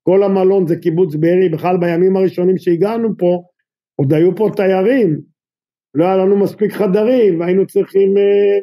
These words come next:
לחכות שהתיירים יגמרו את החופשים שלהם. אז אתה הולך פה ומודיע לאנשים על הרוגים, ומארגן הלוויות, ולידך, לידך מסתובבים תיירים עם חלוק, עם בגד ים,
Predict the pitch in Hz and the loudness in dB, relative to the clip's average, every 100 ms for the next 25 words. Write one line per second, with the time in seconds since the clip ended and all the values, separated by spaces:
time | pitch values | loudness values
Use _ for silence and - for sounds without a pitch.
0 | - - - 214 208 202 - 190 190 196 | -6 -8 -4 -2 0 -2 -2 0 2 2
1 | 196 180 170 180 196 190 139 170 208 - | 2 0 0 2 0 -2 -8 -4 -4 -2
2 | 254 208 214 180 156 139 _ _ _ _ | -2 -2 0 0 -2 -6 _ _ _ _
3 | _ _ - 131 156 196 165 - _ _ | _ _ -4 -2 0 -2 -2 -6 _ _
4 | _ _ 156 175 208 - 220 214 185 175 | _ _ 0 0 0 -2 -2 0 0 0
5 | 180 180 208 190 185 185 - 196 202 190 | 0 0 0 0 0 -2 -2 -2 0 0
6 | 185 165 160 170 202 190 175 170 156 190 | 0 0 0 0 0 0 0 -2 0 0
7 | 190 175 143 156 180 220 220 _ _ _ | 0 -2 -2 0 0 -2 -6 _ _ _
8 | _ - 143 160 165 175 214 - 165 170 | _ -6 0 0 2 0 -2 -2 -2 0
9 | - 220 233 196 - 180 175 196 165 185 | -2 -2 0 -2 0 0 2 0 -2 -2
10 | 180 190 233 214 175 156 131 156 202 233 | 0 0 0 2 0 -2 -2 0 2 0
11 | - 175 156 151 165 151 190 226 214 | -4 -4 -2 0 -2 0 0 0 -2